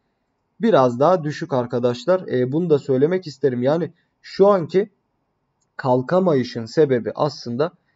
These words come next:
hareketli ortalamaların altına bu yükselişten önce, e, düşmesi ve bu şekilde yakalanmış bulunmasıdır sevgili arkadaşlar. E, durumlar böyle.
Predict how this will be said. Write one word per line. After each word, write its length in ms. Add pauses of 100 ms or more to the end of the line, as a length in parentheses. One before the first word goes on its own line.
(140)
hareketli 560
ortalamaların 840
altına 540 (300)
bu 120
yükselişten 680
önce, 400 (360)
e, 340
düşmesi 600 (420)
ve 180
bu 80
şekilde 480
yakalanmış 800 (280)
bulunmasıdır 680
sevgili 460
arkadaşlar. 640 (320)
E, 240
durumlar 500
böyle. 340